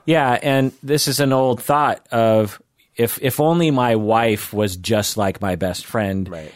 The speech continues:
Speaker 1: and we could play video games together, and we could joke around together." And actually, when I was going through graduate school twenty-five years ago, this was something that was told to me by a professor. He said that gay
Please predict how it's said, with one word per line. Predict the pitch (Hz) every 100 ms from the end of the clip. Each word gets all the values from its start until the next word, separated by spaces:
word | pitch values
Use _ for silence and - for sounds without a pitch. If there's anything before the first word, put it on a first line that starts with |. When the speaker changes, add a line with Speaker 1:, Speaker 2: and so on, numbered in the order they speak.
| -
Speaker 1:
and | 107
we | 113
could | 104 87
play | 110 101
video | 127 151 139 127 123
games | 110 120 117 110
together, | 110 113 110 107 104
and | 101
we | 101
could | 95 92
joke | 92 92 87
around | 95 120 147 139
together." | 131 113 117 113 107 104 101 - - - - _ -
And | 107 104 104 101 - _
actually, | 127 139 - 156 127 113
when | 107 113
I | 113 123
was | 123
going | 123 117
through | - 95
graduate | 98 110 104 110 -
school | - 98
twenty-five | 90 - 95 90 95 90
years | 85 87
ago, | 87 87 87 90 - _ _ _ - - -
this | 131 139
was | 127 -
something | 127 117 120
that | 101 90
was | 98 90 -
told | - 127 117
to | 95
me | 90
by | 87 90
a |
professor. | 85 85 117 113 95
He | 85 90
said | - 101 92 85
that | 90 87 - _ - - _ _ 98
gay | 113 120 127 123 -